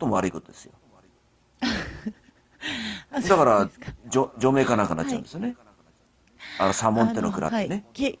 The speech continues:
Speaker 2: 警察に協力しちゃダメなんですね。共産党では。
Speaker 1: もちろんそういうことです。
Speaker 2: はい。
Speaker 1: 要するに同志を売るみたいな発想ですよね。
Speaker 2: はい。なるほど。はい。うん。
Speaker 1: うん。だからそれはも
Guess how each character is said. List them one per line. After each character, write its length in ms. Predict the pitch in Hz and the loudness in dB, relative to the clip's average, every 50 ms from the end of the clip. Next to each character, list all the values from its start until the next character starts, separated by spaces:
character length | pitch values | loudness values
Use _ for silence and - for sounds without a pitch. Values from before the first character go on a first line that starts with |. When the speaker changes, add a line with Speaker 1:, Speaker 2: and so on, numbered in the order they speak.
| _ _ | _ _
Speaker 2:
警 180 | - 277 294 277 | -6 -4 -4 -2
察 280 | - 262 247 - 226 226 | -2 -4 -6 -6 -4 -4
に 140 | 233 233 | -4 -4
協 160 | 208 233 233 226 | -4 -6 -6 -6
力 160 | 226 - 233 | -6 -8 -8
し 20 | 202 | -10
ち 60 | 214 | -8
ゃ 60 | 190 | -8
ダ 100 | 190 196 | -8 -8
メ 100 | 190 190 | -8 -10
な 80 | 170 165 | -10 -12
ん 60 | 160 | -14
で 80 | 170 175 | -16 -16
す 60 | 180 | -12
ね。 220 | 202 220 226 233 - _ _ | -10 -10 -10 -12 -14 _ _
共 120 | 226 214 196 | -8 -6 -6
産 200 | 196 190 185 170 | -6 -8 -8 -10
党 140 | 175 175 | -10 -10
で 120 | 165 170 165 | -10 -10 -4
は。 80 | 160 | -2
Speaker 1:
も 80 | 185 180 | 0 0
ち 80 | - 185 | 2 2
ろ 80 | 151 | 2
ん 60 | 123 | 2
そ 80 | 95 - | 2 0
う 20 | 110 | -2
い 20 | |
う 20 | - | -4
こ 100 | 98 - | -4 -6
と 60 | 90 | -6
で 60 | 87 | -6
す。 20 | |
Speaker 2:
は 40 | - | -4
い。 20 | 139 | -2
Speaker 1:
要 60 | 147 | -2
す 60 | 143 | 0
る 40 | 139 120 | -2 0
に 40 | 104 | 4
同 220 | - 196 226 220 | 4 6 6 4
志 140 | - - 123 | 2 2 2
を 60 | 107 | 2
売 60 | 120 | 4
る 60 | 131 139 | 2 2
み 100 | 131 - | 0 0
た 60 | 90 | -2
い 40 | 90 | -4
な 60 | 92 | -4
発 120 | - - | -6 -8
想 80 | 92 78 | -10 -12
で 60 | 65 | -12
す 60 | - 98 | -12 -14
よ 60 | 90 | -12
ね。 80 | - | -12
Speaker 2:
は 60 | 240 - | -12 -12
い。 1400 | _ _ _ _ _ _ _ _ _ _ _ _ - - - - - - - - - - - - - _ _ - | _ _ _ _ _ _ _ _ _ _ _ _ -18 -16 -16 -16 -16 -16 -16 -16 -16 -18 -18 -20 -20 _ _ -6
な 80 | 220 202 | -6 -4
る 100 | 170 165 | -4 -6
ほ 120 | 160 165 | -10 -10
ど。 160 | 156 147 147 160 180 _ | -12 -12 -16 -16 -20 _
は 160 | _ 208 196 175 | _ -8 -8 -8
い。 160 | 151 - - _ _ _ _ - | -8 -10 -14 _ _ _ _ -8
う 40 | |
ん。 220 | 214 185 175 185 196 _ _ _ _ _ _ _ _ - | -8 -8 -10 -14 -18 _ _ _ _ _ _ _ _ -8
Speaker 1:
う 80 | 143 143 127 117 107 98 98 | -4 -2 0 0 0 0 -2
ん。 20 | |
だ 100 | 101 135 | 0 0
か 60 | 131 | 0
ら 60 | 120 120 | 0 0
そ 60 | 151 | 0
れ 60 | 156 | 0
は 40 | 156 156 | 0 2
も 260 | 139 127 110 - | 2 0 0 -2